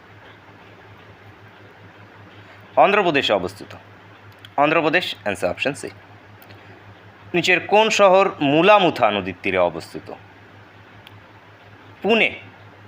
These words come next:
পুনে মুলামুথা নদীর তীরে অবস্থিত। রিকু জলবিদ্যুৎ প্রকল্প, আচ্ছা, কিরু, কিরু জলবিদ্যুৎ প্রকল্পটি কোথায় অবস্থিত?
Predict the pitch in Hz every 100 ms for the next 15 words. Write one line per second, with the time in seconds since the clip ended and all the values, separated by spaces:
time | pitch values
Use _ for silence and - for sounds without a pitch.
0 | - - - 180 185 185 - 139 165 196
1 | 220 135 110 110 92 92 107 139 135 87
2 | - 80 - - - - - - - -
3 | - - - - - - - - - -
4 | - 113 139 208 262 208 196 196 175 208
5 | 151 131 110 82 80 - - - - -
6 | - - - - - - - - - 196
7 | 202 95 - - - - - - - 175
8 | 208 220 196 180 175 - 156 151 135 139
9 | 165 113 101 92 - 82